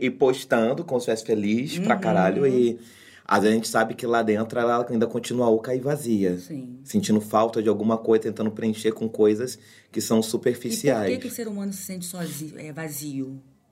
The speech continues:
Speaker 2: Vazio, ele não existe, ele é coisa criada na sua cabeça, porque você colocou alguém ali e acha que aquilo ali tá dentro de você e aquilo ali é arrancado de você.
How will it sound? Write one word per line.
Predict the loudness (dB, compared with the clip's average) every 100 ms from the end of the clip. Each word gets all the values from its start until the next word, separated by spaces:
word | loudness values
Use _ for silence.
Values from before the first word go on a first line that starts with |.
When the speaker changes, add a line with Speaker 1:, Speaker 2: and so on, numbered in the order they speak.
| _
Speaker 2:
Vazio, | 0 2 0 0
ele | -2
não | -2
existe, | -6 -6 -8 -8 -8 -8
ele |
é | -10
coisa | -8 -6
criada | -4 -2 -2 -2
na | -6
sua | -6 -10
cabeça, | -10 -6 -6 -8
porque | -6
você | -4 -2 0 0
colocou | 2 2 2 2
alguém | 0 0 0 0
ali | 0 0 0 0 -2 0
e | 0
acha | 0 -2
que | -6
aquilo | -8 -4 0
ali | 2 4 4 2 0 -2 -10 -20 -20 _ -4
tá | 0
dentro | 0 2 0
de | 2
você | 0 -2 -2 2 4 4 4 0 -4
e | -4 -4
aquilo | 0 2
ali | 4 4
é | 2
arrancado | 2 0 2 2 2 0 -6
de | -10
você. | -10 -12 -10 -8 -10